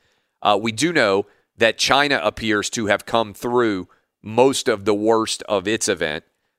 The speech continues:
uh, and, uh, is starting to re-engage with society at large.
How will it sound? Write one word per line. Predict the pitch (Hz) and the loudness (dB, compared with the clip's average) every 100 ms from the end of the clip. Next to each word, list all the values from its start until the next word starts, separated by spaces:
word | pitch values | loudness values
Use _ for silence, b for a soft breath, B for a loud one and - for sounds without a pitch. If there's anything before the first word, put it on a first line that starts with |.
| _ | _
uh, | 104 104 98 - | 2 4 2 0
and, | 110 107 101 101 | -2 0 0 0
uh, | 98 98 92 | 0 0 0
is | 107 - | -2 -4
starting | - 123 117 104 | 2 2 2 -2
to | - 113 104 | -4 -4 -4
re-engage | 92 107 113 101 92 104 104 101 92 - | -4 -2 -2 -2 -2 -2 0 -2 -6 -12
with | 104 104 - | -4 -4 -2
society | - 104 107 101 95 92 | -4 0 2 2 2 -2
at | 90 82 | -2 0
large. | 120 113 95 92 | 2 4 2 -2